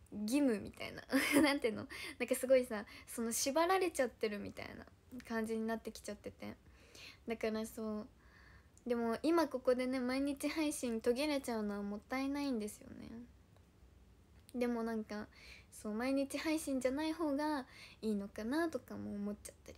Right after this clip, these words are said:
とか、そう、して。<laughs> 難しいなって思って。そう、そうなの。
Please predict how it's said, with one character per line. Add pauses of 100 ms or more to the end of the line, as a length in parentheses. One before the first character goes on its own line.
と
か、 (680)
そ
う、 (680)
し
て。 (360)
<laughs>
難
し
い
な
っ
て
思
っ
て。 (460)
そ
う、 (840)
そ
う
な
の。